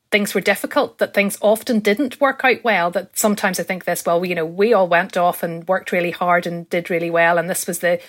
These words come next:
you know, there's, so that, that, no, that wasn't everybody's experience. Times were tough. Also, people did things when, not necessarily because times were tough, bec-, but because, you know, with,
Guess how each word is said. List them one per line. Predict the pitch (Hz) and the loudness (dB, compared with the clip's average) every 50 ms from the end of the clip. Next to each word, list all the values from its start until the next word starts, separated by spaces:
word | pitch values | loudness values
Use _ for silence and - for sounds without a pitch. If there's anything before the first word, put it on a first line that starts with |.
| - - - _ | -20 -20 -16 _
you | 196 | -6
know, | 170 170 | -4 -2
there's, | 165 180 170 160 - - - - - _ | -2 -2 -2 -2 -4 -6 -8 -14 -20 _
so | - - 214 | -10 -6 -2
that, | 190 208 208 214 - - - | 0 0 -2 -2 -8 -6 -2
that, | - 214 214 - _ _ _ _ | -2 -2 -2 -4 _ _ _ _
no, | 247 220 240 262 254 | 0 2 2 2 2
that | 220 233 220 - | 2 0 0 2
wasn't | 214 220 214 262 247 247 | 0 0 0 0 0 0
everybody's | 247 247 247 226 233 226 240 220 - | 2 2 2 0 0 0 0 -2 -4
experience. | - - - - 226 208 196 190 190 - - - - _ _ _ _ _ _ _ | -6 -8 -6 -4 -2 -2 -2 -2 -4 -6 -10 -10 -12 _ _ _ _ _ _ _
Times | - - 214 202 202 190 - | -4 -2 0 0 0 0 0
were | 202 196 226 - | 2 2 2 2
tough. | - - - 180 233 233 - - _ _ _ _ _ _ _ _ _ _ | 0 0 0 0 0 -2 -6 -14 _ _ _ _ _ _ _ _ _ _
Also, | 202 226 311 - - - 208 196 185 - - | 2 2 4 4 4 2 0 0 -2 -4 -6
people | - 196 - 190 180 | -6 -4 -2 -2 0
did | 202 208 202 208 | 0 0 0 0
things | 202 196 208 208 - | 0 0 0 0 2
when, | 202 196 196 202 202 190 - | 2 2 2 0 -2 -4 -4
not | 233 220 214 220 214 | 0 0 0 2 2
necessarily | 226 214 220 233 247 233 214 214 | 0 0 2 2 2 2 2 2
because | 233 220 - 220 214 | 0 0 0 0 0
times | - - 226 208 214 208 - | 0 0 0 0 0 0 -2
were | 208 | -2
tough, | 208 - 226 220 220 - - | 0 0 0 0 0 -2 -4
bec-, | 208 208 - - - | -6 -6 -6 -6 -2
but | - 208 214 - | -2 -2 0 -2
because, | 208 208 - 214 208 202 - - | -4 -2 0 0 0 0 0 -2
you | 208 | -2
know, | 196 180 | 0 2
with, | 190 196 185 - - | 2 2 0 0 -2